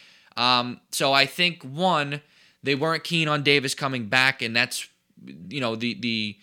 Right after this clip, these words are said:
slow start for the offense led to them ultimately making a move. And I also think that this is a little bit of a wake-up call to Luis Rojas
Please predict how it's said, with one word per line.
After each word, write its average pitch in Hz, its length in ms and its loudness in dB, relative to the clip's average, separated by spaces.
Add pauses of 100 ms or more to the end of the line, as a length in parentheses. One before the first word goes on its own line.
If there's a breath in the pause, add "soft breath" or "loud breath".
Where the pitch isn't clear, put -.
slow 160 380 2
start 151 340 2
for 147 140 -6
the 131 120 2
offense 127 500 -4
led 123 180 0
to 135 60 -6
them 120 220 -4
ultimately 123 400 -6
making 120 320 -4
a 110 40 -6
move. 143 420 -6
And 139 100 -2
I 156 60 2
also 226 300 -2
think 196 240 -6
that 160 100 -8
this 175 160 -4
is 156 140 -6
a 151 60 -4
little 165 180 0
bit 143 120 0
of 139 100 0
a 120 40 0
wake-up 139 440 0
call 110 400 0 (300 soft breath)
to 127 100 -4
Luis 127 300 0
Rojas 117 580 -2